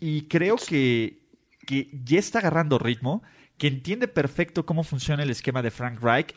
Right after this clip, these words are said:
que, eh, ade-, fuera de T Y Hilton, la verdad está siendo Eric Ebron un tipo all pro, cuando Eric Ebron era una decepción del draft, ¿no? Y no era porque no tuviera un quarterback, en, digo,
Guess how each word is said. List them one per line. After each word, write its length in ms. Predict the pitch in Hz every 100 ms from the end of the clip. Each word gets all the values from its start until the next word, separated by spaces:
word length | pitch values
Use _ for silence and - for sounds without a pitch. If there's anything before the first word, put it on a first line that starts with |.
| -
que, 480 | 135 131 131 131 127 - - - _
eh, 300 | 135 135 131
ade-, 260 | 135 135 135 -
fuera 320 | 147 160 196
de 180 | 175 131
T 140 | 165
Y 260 | 165 160 131
Hilton, 480 | 151 151 147 151 - _
la 180 | 117 139
verdad 160 | 139 208
está 200 | - 214
siendo 280 | 202 202
Eric 260 | 208 208 -
Ebron 260 | 196 214 190
un 120 | 196
tipo 260 | 196 -
all 180 | 180 151
pro, 340 | - 127 240 _ _
cuando 280 | - 131 160
Eric 200 | 208 -
Ebron 280 | 180 196 185
era 340 | 190 190 160 143
una 180 | 165
decepción 640 | 175 131 127 - - 156 196
del 140 | 120
draft, 340 | 110 147 139 120
¿no? 220 | 123 170
Y 120 | 131
no 120 | 131
era 120 | 170
porque 260 | 165 123 120
no 120 | 131
tuviera 560 | 147 139 131 139 147 120
un 240 | 104 139
quarterback, 480 | 139 139 123 123 131
en, 260 | 117 104 110
digo, 320 | 139 110